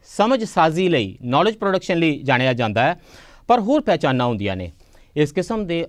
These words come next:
ਅੰਦੋਲਨਾਂ ਦੀ, ਅ, ਅਸਲੀਅਤ ਨੂੰ ਸਮਝਣਾ, ਉਹਦੇ ਖਾਸੇ ਨੂੰ ਸਮਝਣਾ,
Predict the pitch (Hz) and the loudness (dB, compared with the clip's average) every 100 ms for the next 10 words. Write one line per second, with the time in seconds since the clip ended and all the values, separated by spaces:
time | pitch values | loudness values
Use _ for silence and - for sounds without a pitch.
0 | 135 127 123 127 139 131 117 113 117 113 | -4 -2 0 0 0 0 -2 -2 -4 -8
1 | - 104 104 - 123 139 135 135 113 98 | -6 -4 -4 -8 -8 -4 -4 -4 -6 -10
2 | 110 104 101 98 101 139 135 143 147 143 | -10 -10 -10 -10 -12 -8 -6 -6 -6 -6
3 | 143 123 107 107 113 104 104 | -4 -4 -4 -6 -6 -6 -8